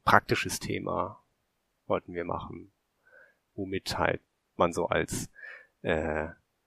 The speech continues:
interessierter Hörer, äh, was anfangen kann, wo wir nicht nur, äh, in höhere Sphären der C-P-U-Register-Technik, äh, Technik einsteigen, sondern mal was ganz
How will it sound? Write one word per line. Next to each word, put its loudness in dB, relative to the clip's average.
interessierter 6
Hörer, 6
äh, -6
was -2
anfangen -4
kann, -6
wo -6
wir -2
nicht -6
nur, 2
äh, 0
in -6
höhere -2
Sphären 2
der 2
C-P-U-Register-Technik, 2
äh, -16
Technik -2
einsteigen, 6
sondern 2
mal 2
was -4
ganz -2